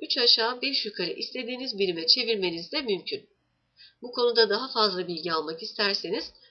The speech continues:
Körüz Biz adresine girin, menüden ipuçlarına tıklayın. İkinci derece başlık olarak etiketlenmiş alanın hemen altındaki kayıtlar kategorilerine göre listelemek istiyorsanız buraya tıklayın, bağlantısını kullanın ve gelen sayfadan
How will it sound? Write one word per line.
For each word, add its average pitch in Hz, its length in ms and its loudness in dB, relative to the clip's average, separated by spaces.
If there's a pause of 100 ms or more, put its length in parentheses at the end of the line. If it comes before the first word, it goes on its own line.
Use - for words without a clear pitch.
(140)
Körüz 277 360 -2
Biz 226 160 -4
adresine 170 500 -2
girin, 208 360 -2 (420)
menüden 214 560 0
ipuçlarına 175 640 -2
tıklayın. 160 480 -4 (440)
İkinci 294 400 -2
derece 254 360 4
başlık 208 380 0
olarak 175 360 0
etiketlenmiş 208 840 0
alanın 185 480 -2
hemen 294 260 0
altındaki 180 720 -4 (360)
kayıtlar 269 500 0
kategorilerine 175 720 -2
göre 247 280 0
listelemek 220 520 0
istiyorsanız 185 680 -2
buraya 202 280 4
tıklayın, 156 420 -6
bağlantısını 170 640 0
kullanın 254 440 -2 (420)
ve 254 60 2
gelen 269 340 4
sayfadan 220 600 0